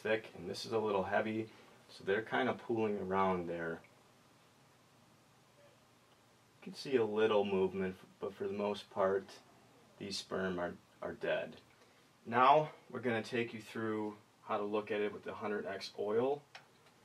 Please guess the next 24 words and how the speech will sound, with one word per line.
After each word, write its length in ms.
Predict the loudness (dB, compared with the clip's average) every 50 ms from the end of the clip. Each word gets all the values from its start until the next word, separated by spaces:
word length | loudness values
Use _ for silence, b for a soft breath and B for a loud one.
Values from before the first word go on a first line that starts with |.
| -20 -20 -20 _ -10 -8
This 200 | -6 -6 -4 -4
needs 200 | -6 -6 -6 -8
to 60 | -10
be 160 | -10 -8 -8 -8
viewed 280 | -6 -6 -6 -4 -4
with 180 | -4 -4 -6 -6 -6
oil 320 | -4 -2 0 0 0 0 -2
so 160 | -4 -6 -6
that 180 | -6 -6 -4 -4
the 80 | -6 -4
light 280 | -2 0 0 -2 -2
doesn't 300 | -4 -6 -6 -4 -6 -8
scatter. 500 | -10 -8 -6 -6 -4 -4 -4 -6 -8 -8 -10 -14 -20 -20 -20 -16
We're 80 | -12 -10
just 120 | -10 -8
gonna 140 | -6 -6 -6
put 220 | -6 -6 -8 -6
a 40 | -6
single 440 | -6 -6 -4 -2 -2 -2 -2 -2 -4
drop 480 | -4 0 4 4 4 4 4 0 -4 -10 -20 -20 -20 -20 -20 -20 _ -20 -14 -10
where 160 | -6 -6 -4
we 120 | -4 -4
wanna 240 | -4 -4 -4 -4 -6
check 420 | -6 -4 -2 -2 -2 -4 -6 -12